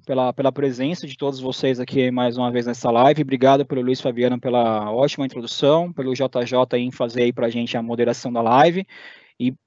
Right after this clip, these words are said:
mais uma vez, por vocês terem participado. Fiquem com saúde, tá? Desculpe as minhas dicas aí fora tecnologia durante o dia, porque eu acho importante que todo mundo é profissional, trabalha em casa, então é importante dar essas diquinhas pra vocês também aí.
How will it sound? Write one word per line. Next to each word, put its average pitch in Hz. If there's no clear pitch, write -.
mais 147
uma 151
vez, 147
por -
vocês 151
terem 151
participado. 113
Fiquem 143
com 131
saúde, 139
tá? 156
Desculpe 160
as 165
minhas 165
dicas 156
aí 135
fora 160
tecnologia 143
durante 135
o -
dia, 127
porque -
eu 139
acho 135
importante 143
que -
todo 135
mundo 135
é 135
profissional, 127
trabalha 127
em 117
casa, 143
então 139
é 127
importante 139
dar 135
essas 127
diquinhas 123
pra 131
vocês 123
também 127
aí. 143